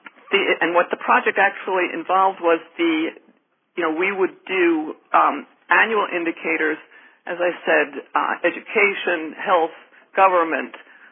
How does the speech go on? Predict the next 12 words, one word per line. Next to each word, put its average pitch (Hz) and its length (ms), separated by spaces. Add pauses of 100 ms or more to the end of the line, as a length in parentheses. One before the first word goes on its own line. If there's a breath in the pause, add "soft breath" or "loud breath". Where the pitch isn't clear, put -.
(280 loud breath)
uh, 151 160
environment, 175 580 (500 soft breath)
and 180 300
we 196 100
would 180 160 (120)
follow 220 340
them 165 320 (500)
every 196 380
year 180 320
and - 180
sort 185 160
of 156 60